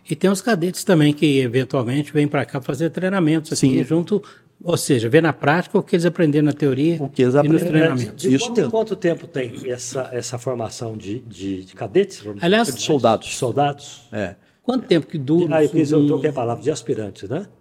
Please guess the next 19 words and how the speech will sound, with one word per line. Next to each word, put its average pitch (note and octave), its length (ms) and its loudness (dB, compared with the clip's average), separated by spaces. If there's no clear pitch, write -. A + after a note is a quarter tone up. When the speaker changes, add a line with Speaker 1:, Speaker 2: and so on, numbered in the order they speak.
Speaker 3:
Eles A2 240 -6
vão, C3+ 120 0
vão D3 240 -4
como F#3+ 180 -4
aspirante, F3 500 -4
depois A#2+ 440 -10
chegam C3 300 -8
como D3+ 180 -4
soldado, A#2+ 440 -4
é A#2+ 40 2
isso? D#3 280 -4
Speaker 2:
Não, C3 220 4
é, A#2 100 -2
não. G#2+ 320 0
O - 80 -6
soldado F3 760 4
é C3+ 60 4
uma, C3+ 340 0
é, - 360 -6